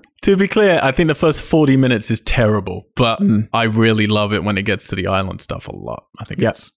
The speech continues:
Speaker 1: I think
Speaker 2: Oh,
Speaker 1: it's
Speaker 2: yeah.
Speaker 1: very underrated.
Speaker 2: The first forty was uh, bad, and also there's just one bit that
Speaker 1: Oh,
Speaker 2: really
Speaker 1: yeah.
Speaker 2: upsets me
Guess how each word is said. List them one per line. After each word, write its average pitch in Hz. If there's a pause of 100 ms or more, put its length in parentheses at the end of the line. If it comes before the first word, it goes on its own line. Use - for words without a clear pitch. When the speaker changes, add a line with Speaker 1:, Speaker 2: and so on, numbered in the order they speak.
(100)
Speaker 1:
I -
think 160
Speaker 2:
Oh, 147
Speaker 1:
it's 147
Speaker 2:
yeah. 135
Speaker 1:
very 117
underrated. 90 (240)
Speaker 2:
The 139
first 143
forty 120
was 110 (100)
uh, 117
bad, 107
and 117 (640)
also 147
there's 113
just 107
one 123
bit 107
that 104 (260)
Speaker 1:
Oh, 131
Speaker 2:
really 127
Speaker 1:
yeah. 113
Speaker 2:
upsets -
me 101